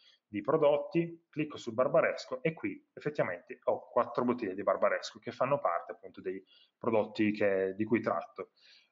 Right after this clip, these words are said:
Qua anche molto comodo, sono dal cliente, vuole ordinare del Barbaresco, clicco su queste, su questi più,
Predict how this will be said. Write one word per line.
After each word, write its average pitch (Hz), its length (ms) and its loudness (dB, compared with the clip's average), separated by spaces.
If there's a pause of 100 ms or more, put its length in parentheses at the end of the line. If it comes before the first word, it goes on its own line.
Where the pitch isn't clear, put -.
(160)
Qua 131 260 6
anche 123 280 2
molto 127 240 2
comodo, 113 320 0
sono 131 240 -2
dal 131 160 4
cliente, 110 720 -2
vuole 123 180 4
ordinare 117 600 2
del 107 120 -6
Barbaresco, 123 640 2
clicco 117 400 -4
su - 140 -14
queste, 95 680 -2
su - 160 -10
questi - 340 -6
più, 104 300 -6